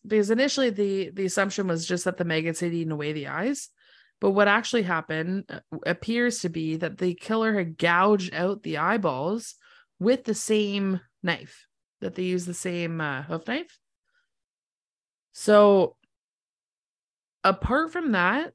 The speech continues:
they also realized that Ed Milner had sperm in his urogenital tract, tract. So it would appear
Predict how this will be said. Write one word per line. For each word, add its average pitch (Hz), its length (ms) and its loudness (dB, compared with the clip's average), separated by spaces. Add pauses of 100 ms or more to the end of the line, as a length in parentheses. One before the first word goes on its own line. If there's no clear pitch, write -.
they 202 160 0
also 254 400 2
realized 170 720 -2
that 175 400 2 (400)
Ed 226 180 2
Milner 190 480 0
had 170 400 -6
sperm 196 720 0 (220)
in 190 80 -4
his 170 200 -2
urogenital 160 600 -2
tract, - 380 -12 (340)
tract. - 400 -2 (540)
So 170 600 6 (120)
it 196 100 4
would 190 140 2
appear 214 840 2